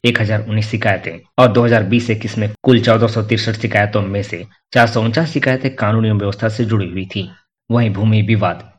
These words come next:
सेवा मामले, शैक्षणिक मामले, वक्फ मामले, धार्मिक अधिकार जैसे मामलों की हिस्सेदारी का भी कम है। साथियों, हमें बताएं कि क्या आप भी अल्पसंख्यक समुदाय से हैं?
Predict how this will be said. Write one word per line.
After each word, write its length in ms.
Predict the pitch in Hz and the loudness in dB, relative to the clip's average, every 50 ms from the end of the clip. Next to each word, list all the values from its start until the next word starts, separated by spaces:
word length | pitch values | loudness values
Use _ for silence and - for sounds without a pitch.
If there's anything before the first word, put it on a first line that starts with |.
| _ _ - | _ _ 2
सेवा 240 | - 131 120 117 113 | 4 6 6 6 6
मामले, 420 | 104 107 107 95 85 80 80 80 - - _ _ _ _ - | 4 2 2 0 -2 -6 -10 -14 -16 -18 _ _ _ _ 4
शैक्षणिक 420 | 143 139 131 - 151 156 170 - | 4 4 4 2 -2 -2 0 2
मामले, 420 | 135 104 87 80 82 82 80 80 80 - _ _ _ _ - | 0 0 0 -2 -6 -10 -12 -14 -14 -18 _ _ _ _ -2
वक्फ 280 | 104 95 - - - - | -2 -2 -2 -6 -6 -4
मामले, 400 | 104 95 90 85 82 82 85 92 - - _ _ _ - | -4 -4 -4 -6 -8 -12 -14 -14 -16 -20 _ _ _ 0
धार्मिक 360 | 113 120 139 151 175 180 185 | 2 2 4 4 2 2 2
अधिकार 300 | 139 110 113 107 - 117 | 2 0 2 2 2 2
जैसे 300 | 110 107 110 107 - 117 | 2 0 -2 -2 0 -2
मामलों 300 | 104 98 98 98 104 107 | 0 0 0 -2 -2 -2
की 100 | 104 - | -2 -2
हिस्सेदारी 440 | 104 98 - - 98 101 95 101 104 | -2 -2 -4 -4 -4 -2 -2 -2 -2
का 140 | 98 - 101 | -4 -4 -4
भी 140 | - - 117 | -4 -6 -6
कम 220 | - - 92 - | -6 -6 -8 -6
है। 200 | - 90 90 85 - - _ _ _ _ _ _ _ _ | -6 -6 -6 -6 -6 -10 _ _ _ _ _ _ _ _
साथियों, 400 | - 127 101 - - 101 98 90 - - - - _ _ - | -2 0 0 0 -2 -6 -6 -6 -8 -10 -16 -20 _ _ 0
हमें 160 | 143 160 170 | 2 4 4
बताएं 240 | 156 - - 151 156 | 2 2 0 -2 0
कि 120 | 156 147 139 | 0 -2 -2
क्या 180 | 135 - 127 123 120 117 | 0 0 0 -2 -2 -2
आप 140 | 107 107 | -4 -4
भी 140 | 104 113 117 | -2 -2 -4
अल्पसंख्यक 440 | 110 104 104 - 107 101 - 113 104 | -4 -6 -6 -6 -8 -6 -6 -6 -6
समुदाय 360 | - 101 98 98 101 - 117 | -4 -6 -4 -2 -2 -2 -2
से 120 | 110 - 107 | -2 -4 -6
हैं? 280 | - 104 104 87 - | -4 -4 -4 -6 -6